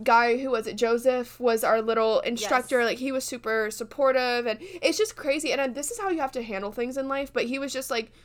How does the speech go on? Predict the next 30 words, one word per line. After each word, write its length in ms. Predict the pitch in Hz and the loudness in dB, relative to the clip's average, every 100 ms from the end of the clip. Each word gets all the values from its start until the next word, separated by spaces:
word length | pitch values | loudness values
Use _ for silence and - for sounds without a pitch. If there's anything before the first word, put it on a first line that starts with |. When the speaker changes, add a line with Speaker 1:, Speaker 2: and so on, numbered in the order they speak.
| - - | -10 6
Speaker 1:
did 140 | 269 | 6
a 40 | 277 | 8
little 180 | 262 254 | 6 6
ten-minute 480 | 269 233 240 247 190 | 0 -2 0 0 2
lesson 540 | 202 196 240 269 269 - | 2 2 -2 -2 -6 -4
and 200 | 226 220 | 0 2
then 160 | 220 | 2
was 120 | 214 220 | 0 0
like, 120 | - | 0
"Okay, 260 | 285 392 415 | 0 0 2
let's 220 | 320 - | 0 2
go," 160 | 330 320 | 4 4
and 80 | |
then 60 | 269 | 4
he 80 | 294 | 0
just 240 | 269 - | -4 -8
pushed 280 | - 254 - | -4 -2 -2
you 100 | 226 | -6
and 120 | 214 | -6
say, 300 | 214 214 208 - 208 - - | 0 0 0 -6 -18 -18 -14
he's 220 | 254 247 | -8 -6
just, 220 | 247 233 208 | -8 -6 0
"Get 140 | 240 | 2
up, 280 | 330 370 - _ - - - - | 2 0 -6 _ -20 -20 -8 0
and 160 | 269 | 2
you 60 | 277 | 2
just 120 | 277 | 0
gotta 180 | 285 294 | 0 0
try." 240 | - 311 226 | -2 -4 -2
Speaker 2:
Yeah. 280 | 233 208 | -2 -2